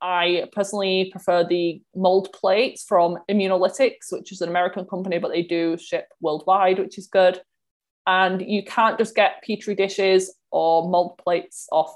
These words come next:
Amazon or hardwoods, hardware stores, because the quality of the test is extremely important.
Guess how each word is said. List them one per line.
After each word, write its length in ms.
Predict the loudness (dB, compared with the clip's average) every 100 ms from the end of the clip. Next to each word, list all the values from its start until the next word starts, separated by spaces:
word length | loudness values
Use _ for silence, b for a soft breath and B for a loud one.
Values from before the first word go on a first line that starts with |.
| 4
Amazon 440 | 4 6 6 4
or 100 | 2
hardwoods, 640 | 0 0 2 -2 -4 -18 _ -6
hardware 500 | 2 4 4 4 2
stores, 400 | 0 2 2 0
because 400 | -6 -6 -6 -8
the 80 | -16
quality 480 | -4 -2 0 0
of 80 | 0
the 80 | -2
test 420 | -2 0 0 -4
is 100 | -6
extremely 460 | -6 -6 -8 -6 -6
important. 640 | -4 -2 -2 -2 -4 -4